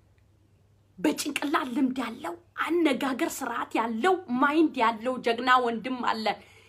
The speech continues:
ከሱ ጋራም አንድ ላይ ጀግኖች አሉ። ግቡ፣ ተቀላቀሉ። We are ready. ኮታ ኡብሌሳ ኬሰን ወጂን ኖጅ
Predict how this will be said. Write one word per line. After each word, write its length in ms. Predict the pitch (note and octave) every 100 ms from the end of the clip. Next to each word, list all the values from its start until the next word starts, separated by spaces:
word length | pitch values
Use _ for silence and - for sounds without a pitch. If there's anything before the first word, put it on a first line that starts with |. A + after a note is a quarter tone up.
| _ -
ከሱ 320 | C#4+ C#4+ - D#4+ D4+
ጋራም 400 | C4+ C4 C4+ B3+ - -
አንድ 340 | B3+ D#4+ C4+ -
ላይ 200 | A3+ A#3 -
ጀግኖች 460 | E4 D4 C#4+ B3+ -
አሉ። 240 | A#3 A#3 G#3 G#3
ግቡ፣ 260 | - G4 G4+ G4
ተቀላቀሉ። 720 | - C#4 D4+ D4 C4+ - A#3 G3+ - _ _ _ _ _ _
We 120 | D4 F4+
are 240 | G#4 A#4+ A4
ready. 380 | - F#4 C4+ C4+ - - _ _ _ _ _ _ _ -
ኮታ 300 | G#4+ G#4 - F#4 - _ _
ኡብሌሳ 440 | C#4 A3 D4 D4+ -
ኬሰን 400 | - D#4 C#4+ C4+ B3+
ወጂን 380 | A3 F3+ A#3 A3+ - _ _ -
ኖጅ 260 | D4+ E4